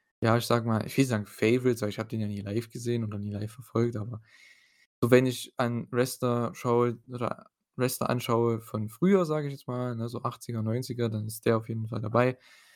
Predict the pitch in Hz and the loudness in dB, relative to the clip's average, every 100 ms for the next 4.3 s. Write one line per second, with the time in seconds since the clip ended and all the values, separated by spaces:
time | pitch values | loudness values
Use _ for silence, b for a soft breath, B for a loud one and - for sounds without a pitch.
0 | b b _ _ 117 110 110 - 117 160 | b b _ _ -2 -2 -2 0 0 0
1 | - 139 131 120 113 110 104 101 101 110 | -2 0 2 4 2 0 -4 -6 -4 -6
2 | - - 117 110 110 - - 120 110 113 | -8 -6 -4 -2 -4 -6 -4 -4 -2 -4
3 | 113 - 208 185 - 151 135 - 127 120 | -2 6 6 6 0 -2 0 -4 -4 -4
4 | 120 117 | -6 -8